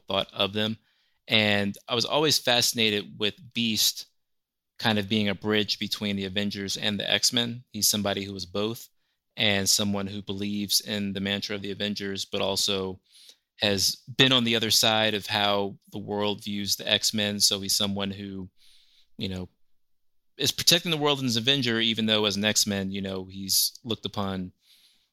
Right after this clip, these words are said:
differently. So, uh, tho-, those teams with him on there were always fascinating to me because I always thought it was really cool that he was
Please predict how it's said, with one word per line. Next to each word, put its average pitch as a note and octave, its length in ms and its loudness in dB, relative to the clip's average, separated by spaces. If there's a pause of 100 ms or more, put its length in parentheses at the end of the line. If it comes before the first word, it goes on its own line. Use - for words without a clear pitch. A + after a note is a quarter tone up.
(460)
differently. G2 580 -2
So, F#2+ 500 2 (100)
uh, F#2+ 600 4 (680)
tho-, C3+ 200 2
those C3+ 260 4
teams C#3 340 0
with A#2 140 -4
him A#2+ 240 0
on G#2 140 0
there F#2+ 320 0
were G#2 160 -6
always G2 240 0
fascinating G2 500 0
to G#2 140 -8
me G2 120 -4
because G2 320 -4
I G2 100 4
always G2+ 260 0
thought G2 180 -4
it G2+ 80 -8
was G2 140 -10
really F#2+ 200 -8
cool G2 300 -8
that - 220 -4
he G2 240 -10
was F#2 500 -4